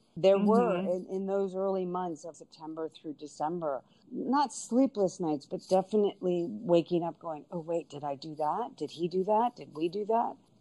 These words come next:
Speaker 2: Yes.
Speaker 1: Absolutely.
Speaker 2: I can't even remember exactly because it's all just a blur.
Speaker 1: Mm-hmm.
Speaker 2: But, um, <laughs>
Speaker 1: It is.
Speaker 2: Yeah. But I did the same. I was up late, just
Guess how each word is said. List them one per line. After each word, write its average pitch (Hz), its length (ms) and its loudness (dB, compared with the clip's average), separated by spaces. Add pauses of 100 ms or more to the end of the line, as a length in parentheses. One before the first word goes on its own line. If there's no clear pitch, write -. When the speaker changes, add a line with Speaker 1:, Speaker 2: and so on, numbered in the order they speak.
(180)
Speaker 2:
Yes. 170 320 0 (340)
Speaker 1:
Absolutely. 160 1200 0 (240)
Speaker 2:
I 214 160 -2
can't 269 200 2
even 233 200 4
remember 208 360 0
exactly 208 640 0
because 196 280 -2
it's 185 200 -8
all 175 260 0
just 180 200 -12
a 180 60 -8
blur. 175 460 -4
Speaker 1:
Mm-hmm. 170 460 6 (560)
Speaker 2:
But, 202 340 4 (300)
um, 180 320 0
<laughs> 277 520 4
Speaker 1:
It 240 160 8
is. 294 360 6 (720)
Speaker 2:
Yeah. 254 600 4 (540)
But 233 180 6 (160)
I 254 200 8
did 240 200 4
the 233 160 -2
same. 240 460 4
I 190 300 -2
was 220 180 -2 (120)
up 180 220 -4 (260)
late, 190 460 -2 (320)
just 190 180 0